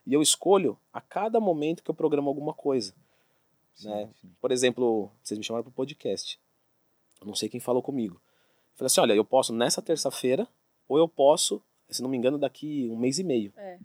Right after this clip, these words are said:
Speaker 2: Sim.
Speaker 1: Por quê? Porque esse mês e meio tá cheio. Quer dizer que você não teria nenhum hor-, até teria um horário livre se eu sacrificasse alguma coisa,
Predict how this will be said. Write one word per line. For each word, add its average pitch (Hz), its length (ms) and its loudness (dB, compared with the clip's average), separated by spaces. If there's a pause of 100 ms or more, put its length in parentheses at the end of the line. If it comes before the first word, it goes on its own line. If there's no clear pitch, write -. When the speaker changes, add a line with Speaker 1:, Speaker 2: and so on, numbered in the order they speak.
Speaker 2:
Sim. 98 260 -20 (1080)
Speaker 1:
Por 202 120 0
quê? 147 180 4
Porque - 180 -6
esse 165 80 -2
mês 175 140 0
e 175 40 -8
meio 170 140 -2
tá 214 100 -2
cheio. 143 380 2 (500)
Quer 220 120 -2
dizer 196 160 2
que - 100 -4
você - 100 -2
não 190 100 -4
teria 185 180 2
nenhum 190 500 4
hor-, 208 120 2 (160)
até - 220 -2
teria 240 200 2
um - 20 4
horário 185 220 6
livre 160 160 -2
se 165 60 -2
eu - 40 -4
sacrificasse 165 540 -2
alguma 170 240 -6
coisa, 202 380 -2